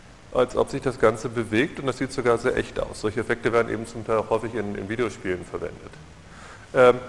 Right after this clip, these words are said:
diesen Film habe ich leider nicht, aber ich habe einen anderen. Machen wir den ein bisschen größer. Dann sehen Sie, das ist auch so ein Fisch, der nichts anderes ist als eine zwei D Textur, mit, die auf so ein Gitter drauf gemappt ist. Und jetzt sehen Sie im Prinzip, wie der hier schwimmt und man hat wirklich das Gefühl, ähm,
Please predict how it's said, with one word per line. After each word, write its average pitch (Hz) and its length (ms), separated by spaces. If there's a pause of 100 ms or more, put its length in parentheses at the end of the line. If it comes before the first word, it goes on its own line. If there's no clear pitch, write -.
diesen 185 220
Film 180 300
habe 160 140
ich 139 100
leider 139 180
nicht, 175 220
aber 135 100
ich 135 140
habe 131 140
einen 131 100
anderen. 160 420 (180)
Machen 117 120
wir 104 40
den 101 100
ein - 20
bisschen 101 260
größer. 123 340
Dann 123 80
sehen 127 140
Sie, 135 60
das 131 160
ist 139 120
auch 151 200
so 156 160
ein 117 180
Fisch, 190 400 (460)
der 123 160
nichts 160 240
anderes 151 280
ist 156 160
als 117 220
eine 117 380
zwei 110 280
D 131 160
Textur, 131 520
mit, 160 140 (540)
die 131 80
auf 117 140
so 123 80
ein 107 140
Gitter 170 200
drauf 110 260
gemappt 104 400
ist. 175 260 (420)
Und 131 140
jetzt 135 160
sehen 139 200
Sie 139 80
im 131 100
Prinzip, 131 360
wie 131 60
der 131 100
hier 113 160
schwimmt 139 400
und 123 80
man 120 140
hat 123 160
wirklich - 180
das - 160
Gefühl, 123 480 (680)
ähm, 117 360